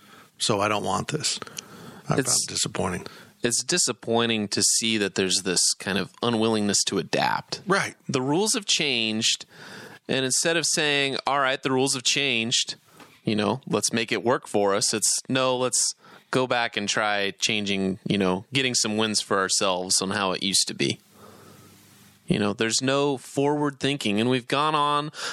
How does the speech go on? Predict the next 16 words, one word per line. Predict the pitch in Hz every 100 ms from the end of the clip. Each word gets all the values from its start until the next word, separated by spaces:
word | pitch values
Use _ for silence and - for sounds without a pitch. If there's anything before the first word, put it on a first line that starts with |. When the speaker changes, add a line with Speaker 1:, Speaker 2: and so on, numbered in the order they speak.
| -
Speaker 2:
about | 131 127 107
Bob | 120 139 131
Bowlesby | 135 139 - 123 117
being | 123 123
the |
commissioner | 113 117 120 - 120
of | 110
this | 104
conference | - 117 120 143 101 95 101 - - - - - - - - _
time | - 135 143 147
after | 139 139
time | - 139 143
about | 120 110 110
him | 127 113
not | 110 127 -
being | 117 120 120 123